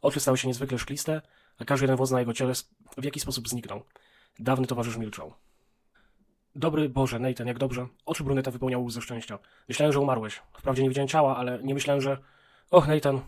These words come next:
jak dobrze cię widzieć”. Król wciąż mi-, milczał i spoglądał beznamiętnie. Uśmiech Liu zaczął znikać powoli. „Ne-, Nathan?” Mężczyzna na tronie wykonywał, wykonał ruch dłonią i powiedział coś w języku, którego Liu nie znał. Jedna z ośmiornic zbliżyła się do Japończyka.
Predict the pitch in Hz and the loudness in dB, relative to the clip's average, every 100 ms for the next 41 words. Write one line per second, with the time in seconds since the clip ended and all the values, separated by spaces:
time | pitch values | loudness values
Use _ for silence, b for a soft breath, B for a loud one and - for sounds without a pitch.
0 | - 139 143 131 127 120 117 - - - | -2 0 2 0 -2 -6 -8 -10 -14 -4
1 | 165 170 151 127 135 139 135 - 104 - | 0 2 2 0 0 -2 -4 -6 -10 -10
2 | - _ _ _ _ - 135 - 131 131 | -20 _ _ _ _ -14 -6 -2 0 0
3 | 123 117 117 107 - - - - _ B | 0 -4 -4 -6 -10 -14 -18 -20 _ B
4 | B - 147 151 131 135 131 120 127 123 | B -6 0 0 2 2 2 0 -2 -4
5 | 113 117 113 - 110 156 - _ _ _ | -6 -8 -8 -10 -12 -12 -18 _ _ _
6 | - 110 117 127 127 127 127 120 - 135 | -12 -10 -8 -8 -4 0 0 -2 -4 0
7 | 143 147 175 196 - - - _ - b | 2 2 0 0 -4 -20 -20 _ -20 b
8 | b b b - 131 156 143 135 127 127 | b b b -6 -4 -2 -2 0 -2 0
9 | 123 117 117 - b b b b - 127 | -2 -2 -6 -10 b b b b -6 2
10 | 135 127 127 120 110 - - b b - | 4 4 2 0 -4 -6 -16 b b -6
11 | 131 131 131 131 127 131 127 135 123 120 | 0 2 2 2 0 -2 -4 -2 -2 0
12 | 120 107 101 98 - _ B B B - | -2 -2 -6 -8 -10 _ B B B -2
13 | 170 165 143 151 143 131 123 131 123 120 | 2 2 2 0 0 -2 -2 -2 0 -4
14 | 117 113 107 - | -4 -8 -10 -12